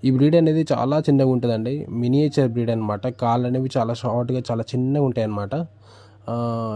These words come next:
ఎలా ఉంటాయంటే ఒక బాతు మాదిరి నడుస్తూ ఉంటాయి ఇవి. ఆ, చూడ్డానికైతే చాలా అందంగా ఉంటాయండి.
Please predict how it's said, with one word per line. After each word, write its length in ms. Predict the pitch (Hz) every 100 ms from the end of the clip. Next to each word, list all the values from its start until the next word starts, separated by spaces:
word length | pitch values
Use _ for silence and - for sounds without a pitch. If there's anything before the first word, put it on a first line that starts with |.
| 104
ఎలా 200 | 117 123
ఉంటాయంటే 880 | 139 139 135 123 123 147 135 117 120 - - - _ _ - -
ఒక 140 | -
బాతు 360 | 123 120 123 135
మాదిరి 280 | 143 135 143
నడుస్తూ 400 | 120 123 - 131
ఉంటాయి 280 | 131 123 107
ఇవి. 220 | 104 151 196 - - - - -
ఆ, 280 | 113 110 113 -
చూడ్డానికైతే 540 | 139 151 160 147 143 156
చాలా 200 | 127 117
అందంగా 300 | 120 120 143
ఉంటాయండి. 520 | 139 117 104 101 131